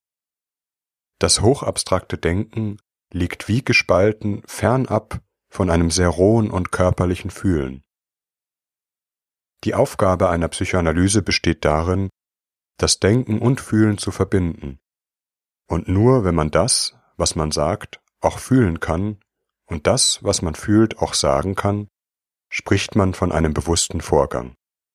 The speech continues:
Das Beispiel zeigt auch,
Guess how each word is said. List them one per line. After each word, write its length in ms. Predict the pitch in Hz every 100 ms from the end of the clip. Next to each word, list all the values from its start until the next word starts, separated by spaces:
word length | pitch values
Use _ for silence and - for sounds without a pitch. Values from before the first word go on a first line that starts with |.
| _ _ _ _ _ _ _ _ _ _ _ _ _ _ _ _ _ _ _ _
Das 200 | - 95
Beispiel 460 | - 87 - - 131
zeigt 360 | - 87 - -
auch, 420 | 80 98 -